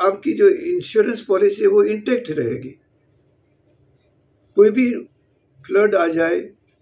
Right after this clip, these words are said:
नेचुरल कैलेमिटी आ जाए, तो ऐसे सर-, circumstances में आप अपने गोल्ड के बारे में चिंतित रहोगे, लेकिन insurance policy के बारे में आपको चिंता करने की जरूरत नहीं है।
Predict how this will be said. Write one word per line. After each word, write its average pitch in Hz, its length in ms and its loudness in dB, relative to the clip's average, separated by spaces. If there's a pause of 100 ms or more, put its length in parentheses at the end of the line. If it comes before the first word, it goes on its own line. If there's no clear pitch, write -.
(360)
नेचुरल 185 320 -4
कैलेमिटी 160 480 -2
आ 151 100 2
जाए, 143 260 -4 (1000)
तो 180 100 2
ऐसे - 260 0
सर-, - 500 -4
circumstances 190 800 -4
में 185 140 -2
आप 180 360 -4 (1000)
अपने 185 260 -2
गोल्ड 190 280 4
के 208 60 2
बारे 190 240 2
में 190 140 -2
चिंतित 196 400 -2
रहोगे, 135 420 -4 (220)
लेकिन 175 420 0
insurance 185 440 -4
policy 180 380 -4
के - 60 -10
बारे 165 200 -2
में 165 100 -2
आपको 156 260 -4
चिंता 151 340 -6
करने 151 340 -6
की 147 120 -6
जरूरत 143 420 -8
नहीं 170 200 -8
है। 131 160 -12